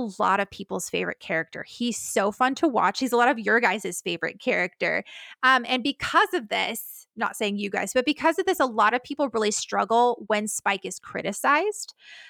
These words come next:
Um, and so I kinda wanna just be mindful of that going into it. Like, I wanna be fair in our criticism, but I want everybody to know that, like,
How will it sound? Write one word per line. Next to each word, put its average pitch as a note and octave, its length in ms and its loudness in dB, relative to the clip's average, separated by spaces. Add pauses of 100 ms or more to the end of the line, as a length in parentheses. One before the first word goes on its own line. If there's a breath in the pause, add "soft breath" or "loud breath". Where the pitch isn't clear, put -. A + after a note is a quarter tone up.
(140 loud breath)
Um, A3+ 360 4
and A#3+ 140 -2
so C#4 80 4
I C4 120 6
kinda D#4+ 240 2
wanna E4 200 2
just B3+ 140 -6
be A#3 100 -2
mindful G#3+ 460 2
of G#3+ 140 2
that G#3+ 240 2
going A#3 260 2
into A#3+ 400 2
it. F4+ 220 6
Like, A#3+ 120 0
I A3+ 80 6
wanna B3 260 2
be B3 220 -8
fair G#3 260 4
in A#3 100 0
our G#3+ 140 0
criticism, D#4 680 0
but C#4 120 4
I C#4+ 100 6
want B3 280 4
everybody D#4+ 300 2
to C4+ 120 -4
know A#3+ 120 2
that, G#3+ 160 0
like, A3 140 2